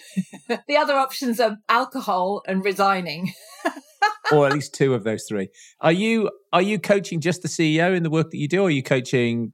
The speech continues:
Speaker 2: other people on the executive team as well, or the whole team, or?
Speaker 1: So we have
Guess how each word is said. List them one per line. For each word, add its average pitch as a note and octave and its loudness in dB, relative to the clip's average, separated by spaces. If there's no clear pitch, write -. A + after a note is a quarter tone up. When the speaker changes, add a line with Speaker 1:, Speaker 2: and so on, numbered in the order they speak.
Speaker 2:
other C3+ 2
people B2+ -2
on A#2+ 0
the A2+ -2
executive A2+ -4
team A#2 -4
as G#2+ -10
well, C3+ 0
or A2 0
the G2+ -4
whole A#2 0
team, C3+ -2
or? G2+ -6
Speaker 1:
So - 0
we C4+ -4
have A3+ -2